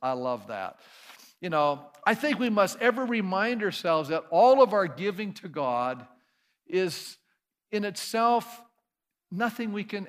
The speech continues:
add to him as God. C S Lewis kind of reminds us of this. He says this, "All of our offerings, whether of music or martyrdom, are like the intrinsically worthless present of a child." How,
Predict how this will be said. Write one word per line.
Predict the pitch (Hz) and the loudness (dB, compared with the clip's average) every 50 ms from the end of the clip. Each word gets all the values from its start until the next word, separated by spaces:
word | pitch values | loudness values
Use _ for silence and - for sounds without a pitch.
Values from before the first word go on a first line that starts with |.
| - - | -12 -12
add | - 190 214 226 208 - - | -8 -8 -6 -6 -8 -8 -8
to | - 185 | -10 -10
him | - - 135 113 107 104 110 _ | -8 -10 -12 -14 -14 -16 -16 _
as | - 139 120 | -12 -12 -10
God. | 120 113 127 110 104 113 120 - | -10 -10 -6 -6 -6 -6 -8 -10
C | - - 247 269 | -8 -4 -2 -2
S | 247 - - | -2 -2 -4
Lewis | 202 226 233 214 | -6 -4 -4 -4
kind | - - 226 214 196 | -4 -2 -2 -2 -2
of | 185 | -2
reminds | 175 165 156 151 151 156 165 185 196 170 143 151 | -6 -6 -6 -4 -4 -2 -2 -2 -4 -6 -8 -10
us | 143 135 - | -10 -8 -6
of | 147 135 117 | -6 -6 -6
this. | 117 127 117 104 - - - - - - - - - _ - | -6 -10 -10 -10 -12 -18 -20 -20 -20 -20 -20 -20 -20 _ -10
He | 190 | -8
says | - - - 226 226 185 139 151 | -6 -2 0 0 0 0 -2 -2
this, | 196 196 185 160 - - - _ _ _ _ _ | 0 0 0 0 -2 -6 -14 _ _ _ _ _
"All | - 190 254 277 285 277 | 4 6 8 8 8 6
of | 269 214 233 | 4 4 4
our | 220 214 202 | 4 4 4
offerings, | 165 175 180 190 185 - - 175 151 147 127 139 | 4 4 4 4 2 0 -2 -8 -8 -8 -6 -2
whether | 156 170 175 156 165 160 | 0 0 0 0 -2 -4
of | 139 147 117 131 | -4 -6 -6 -6
music | 156 165 185 220 240 247 185 170 226 220 - - | -6 -4 -4 -2 -2 -2 -4 -4 -6 -6 -6 -6
or | 151 135 | -6 -6
martyrdom, | 131 135 135 147 165 190 208 175 175 151 131 139 131 127 135 | -6 -6 -2 0 0 0 0 0 -4 -6 -4 -4 -6 -4 -2
are | 143 143 143 | -2 -2 0
like | 147 151 151 147 | 0 -2 -2 -4
the | - 160 156 - - | -6 -8 -8 -8 -8
intrinsically | 196 185 160 - - - 254 269 277 254 190 240 262 - - - 226 233 202 | -8 -8 -8 -8 -8 -4 -2 -2 -2 -2 -4 -6 -6 -8 -8 -8 -6 -6 -6
worthless | 160 156 170 185 208 196 - - 190 196 175 - | -6 -4 -4 -2 -2 -4 -4 -8 -10 -10 -10 -12
present | - - - 160 165 165 147 - 170 139 | -10 -6 -2 -2 -2 -2 -4 -8 -8 -8
of | 135 143 127 | -10 -8 -10
a | 139 | -10
child." | - - - - 151 147 147 135 117 101 95 98 - - _ - | -12 -12 -8 -4 -4 -2 -2 -2 -2 -4 -6 -8 -14 -20 _ -12
How, | 156 151 | -12 -12